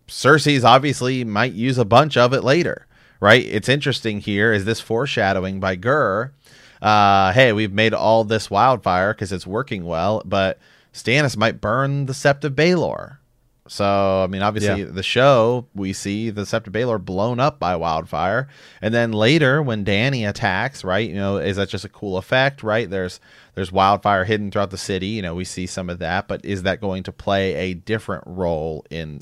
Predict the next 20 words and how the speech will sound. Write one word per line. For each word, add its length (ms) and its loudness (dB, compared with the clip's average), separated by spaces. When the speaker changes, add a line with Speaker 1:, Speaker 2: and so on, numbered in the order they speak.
Speaker 1:
in 200 -10
the 80 -14
books? 580 -8
So, 400 -6
um, 360 2
yeah, 200 6
you 160 0
have 240 2
that 180 0
as 160 -4
well. 540 2
Uh, 300 6
you 100 0
know, 100 2
some 160 -4
funny 260 2
things 280 -4
in 100 -8
this 120 -6
chapter, 640 0